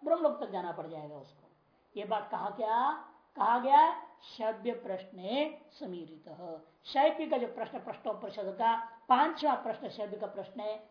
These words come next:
उस पांचवें प्रश्न के जवाब में कहा गया है, जो कि अगले श्लोक में बताएंगे वो चीज।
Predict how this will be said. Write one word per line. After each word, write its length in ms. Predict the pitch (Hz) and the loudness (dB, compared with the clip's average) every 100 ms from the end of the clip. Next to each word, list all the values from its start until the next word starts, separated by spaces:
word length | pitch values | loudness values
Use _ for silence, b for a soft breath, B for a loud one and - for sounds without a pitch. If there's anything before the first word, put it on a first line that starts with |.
| _ 247 | _ -14
उस 80 | |
पांचवें 520 | - 220 254 254 285 - | -4 0 0 0 -2 -2
प्रश्न 260 | 240 - | -8 -10
के 200 | 185 190 | -10 -8
जवाब 360 | 190 190 190 165 | -4 -2 -2 -4
में 80 | 269 | -12
कहा 460 | - _ 185 156 - | -16 _ -14 -14 -16
गया 100 | 87 | -20
है, 260 | - - _ _ _ _ _ _ _ _ _ _ _ _ _ _ _ _ | -20 -20 _ _ _ _ _ _ _ _ _ _ _ _ _ _ _ _
जो 100 | 262 | -4
कि 80 | 240 | 0
अगले 240 | 226 247 247 | 0 0 -4
श्लोक 200 | 220 240 | -6 -8
में 100 | 240 | -6
बताएंगे 380 | 208 185 156 | -6 -6 -10
वो 80 | 147 | -16
चीज। 240 | - 160 | -20 -20